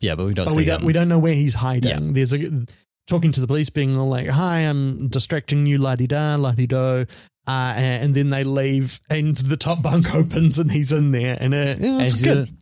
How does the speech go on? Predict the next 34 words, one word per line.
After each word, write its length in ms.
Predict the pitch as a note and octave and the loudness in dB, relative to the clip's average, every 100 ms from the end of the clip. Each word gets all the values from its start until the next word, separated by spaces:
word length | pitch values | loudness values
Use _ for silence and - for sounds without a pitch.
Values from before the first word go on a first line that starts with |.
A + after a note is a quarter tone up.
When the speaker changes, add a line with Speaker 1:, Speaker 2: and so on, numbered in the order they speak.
| - | -4
Speaker 1:
yeah, 120 | C#3 | 0
he 100 | A#2+ | 0
just 120 | G#2+ | 2
Speaker 2:
Good. 80 | C4+ | 0
Speaker 1:
sort 160 | D3 | 0
of 100 | B2+ | 0
rolls 300 | A2 B2+ C3+ | 0 0 0
out 160 | A#2+ C3 | 0 0
looking 240 | B2 C#3 | -2 0
very 240 | B2 B2+ B2 | 2 2 2
rumpled, 560 | A2 A#2 C3 C3 C3+ - - C#3+ | 2 0 0 0 0 -4 -6 -6
Speaker 2:
I 140 | F#3 G#3 | -2 2
Speaker 1:
and, 200 | - C#3+ | 2 2
uh, 80 | C#3+ | 2
he's, 220 | D3 D3+ | 2 2
he's, 340 | C#3+ E3+ D3+ | 2 2 -2
he's 220 | - E3 | -2 -2
broken 320 | C#3 D3+ C#3+ D3 | 0 0 0 2
his 160 | D3+ | 2
sunglasses 560 | - F3+ F3+ D#3+ B2+ - | 0 0 0 0 -2 -2
while 140 | A2+ | 0
he 120 | G#2 G#2 | 2 0
was 160 | G2 | 0
in 120 | F#2+ | 0
there. 280 | E2+ D#2+ E2 A#2+ | 0 -2 -2 0
Speaker 2:
A-, 180 | E3+ F3+ | 2 2
as 100 | G3+ | 0
a 60 | B3 | -2
child, 380 | G3 E3+ D3+ C#3+ | -2 0 0 0
I 80 | C#3 | -2
spent 420 | - - C3+ - _ | -2 -2 -4 -4 _
quite 440 | - - D3+ D3+ D3 | -10 -4 -2 -2 -2
a 80 | |
lot. 440 | C#3+ C3 B2+ B2 | 0 2 0 -2